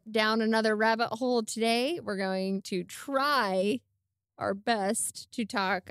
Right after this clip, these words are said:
about the world of supplements in the form of micronutrients. So micronutrients are gonna be your vitamins and minerals. Quick little offshoot, your macronutrients are going to be your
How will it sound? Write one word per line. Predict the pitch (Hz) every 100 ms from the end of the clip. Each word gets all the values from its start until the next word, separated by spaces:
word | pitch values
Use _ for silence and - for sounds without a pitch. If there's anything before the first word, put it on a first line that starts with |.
| -
about | 190 - 180 175 175 160
the | -
world | 180 196 208 214 202 -
of | 180 180 151 170 _ _ _ _ _ _ _
supplements | 262 262 269 277 285 -
in | 208 208 190 190
the | 185
form | - 190 180
of | 175 170 175
micronutrients. | 185 180 220 214 226 269 311 320 -
So | - 196 185
micronutrients | 180 175 190 185 180 175 180
are | 175
gonna | 175
be | 175
your | 170
vitamins | 170 175 175 170 170
and | 170
minerals. | 208 277 302 320 - - _ _ _ _
Quick | 175 -
little | 165 160 185 _
offshoot, | - 220 226 - 233 -
your | 190
macronutrients | 175 196 220 - 214 208 202 208 202 190
are | - 180
going | 175 175 175
to | - 180
be | 175 170 165 160
your | 160 160 156 160